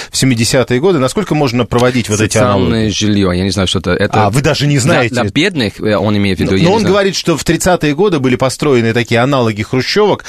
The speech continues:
Speaker 1: которые потом в семидесятые годы буквально, как
Speaker 2: Мгм.
Speaker 1: сейчас в Москве, собираются, сносили кварталами.
Speaker 2: То есть кварталами, то есть,
Speaker 1: Ну,
Speaker 2: э,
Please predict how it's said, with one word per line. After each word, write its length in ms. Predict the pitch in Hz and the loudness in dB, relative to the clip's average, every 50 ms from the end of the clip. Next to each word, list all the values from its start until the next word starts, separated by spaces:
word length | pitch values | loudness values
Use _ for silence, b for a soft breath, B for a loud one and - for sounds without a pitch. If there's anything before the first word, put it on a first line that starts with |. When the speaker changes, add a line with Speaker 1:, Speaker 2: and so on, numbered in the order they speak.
| B B B | B B B
Speaker 1:
которые 260 | - 120 - 127 - | -2 0 2 2 2
потом 240 | - 156 - 160 151 | 2 2 0 0 -2
в 60 | - | -2
семидесятые 600 | - 143 139 127 113 113 - 143 143 127 131 117 | 0 0 0 0 0 -2 0 0 0 0 0 -2
годы 200 | 113 151 170 143 | 0 0 0 0
буквально, 380 | 123 117 - 131 127 123 117 113 | 0 0 0 0 0 2 0 0
как 140 | - 123 104 | 0 0 0
Speaker 2:
Мгм. 80 | 92 | 0
Speaker 1:
сейчас 320 | 98 95 95 147 131 - - | 0 0 0 0 0 -2 -2
в 20 | |
Москве, 420 | 131 123 117 - - 165 185 190 B B B B - | -2 -2 -2 -2 0 0 0 0 B B B B -6
собираются, 480 | - 160 139 139 131 131 123 - - | -2 0 2 2 2 2 0 -2 -4
сносили 320 | - - 120 113 - 147 143 | -2 -2 -2 0 0 0 -2
кварталами. 720 | 127 - - 120 123 - - 131 117 98 87 80 - - - - - - 98 - - | -2 0 0 0 0 0 0 0 0 0 0 -2 -6 -10 -16 -18 -16 -14 -14 -6 -2
Speaker 2:
То 80 | - | 0
есть 140 | 110 101 - | 0 0 0
кварталами, 420 | - 120 117 - - 104 95 87 87 | 0 -2 -2 0 0 0 0 -2 -2
то 100 | - 113 | -2 -2
есть, 160 | 107 95 - - | -2 -2 -2 -4
Speaker 1:
Ну, 120 | - - - | -4 -2 0
Speaker 2:
э, 260 | 95 92 92 92 90 | 0 2 0 0 -2